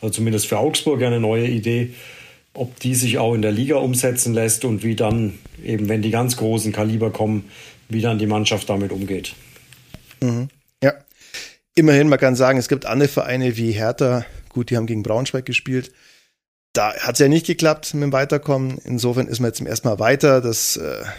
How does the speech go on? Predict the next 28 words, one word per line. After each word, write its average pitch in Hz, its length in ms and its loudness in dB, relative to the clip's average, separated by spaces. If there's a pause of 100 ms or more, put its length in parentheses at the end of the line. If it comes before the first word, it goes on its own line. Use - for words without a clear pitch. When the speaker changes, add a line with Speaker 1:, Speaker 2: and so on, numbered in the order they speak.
(120)
Speaker 2:
Hauptziel 120 580 -2
eines 113 220 -2
jeden 123 160 0
Pokalspiels 120 640 -4
ist 117 140 -8
es, 117 80 -6
eine 127 100 -2
Runde 117 260 -2
weiterzukommen. 123 680 -2
Aber 151 280 4 (420)
das 127 180 -4
Hauptspiel 139 320 -2
des 123 160 -4
F 113 100 -6
C - 140 -6
Augsburg - 420 -6
ist 120 120 -6
es 123 120 -4
ja 131 140 -2
auch, - 360 -6
eine 117 200 -6
Entwicklung 117 400 -8
hinzulegen. 110 500 -6
Und 113 260 -6
da 123 60 2
bin 147 180 0
ich 151 120 -2
gespannt, 139 540 -2